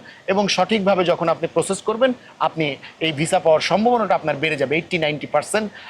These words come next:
আপনার সম্ভাবনা বেড়ে যাবে। একশো পার্সেন্ট বলছি না, কারণ আর ট্যুরিস্ট ভিসা পাওয়ার কোনো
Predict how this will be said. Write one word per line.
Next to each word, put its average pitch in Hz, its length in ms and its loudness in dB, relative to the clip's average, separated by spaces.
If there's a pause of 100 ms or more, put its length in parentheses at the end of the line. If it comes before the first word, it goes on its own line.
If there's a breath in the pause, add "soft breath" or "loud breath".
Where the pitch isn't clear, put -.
আপনার 139 240 -2
সম্ভাবনা 151 440 2
বেড়ে 143 200 2
যাবে। 131 180 2
একশো 147 220 0
পার্সেন্ট 214 340 2
বলছি 202 260 0
না, 233 140 2 (240 loud breath)
কারণ 170 200 4
আর 160 60 2
ট্যুরিস্ট 240 380 2
ভিসা 175 240 2
পাওয়ার 151 260 4
কোনো 208 280 2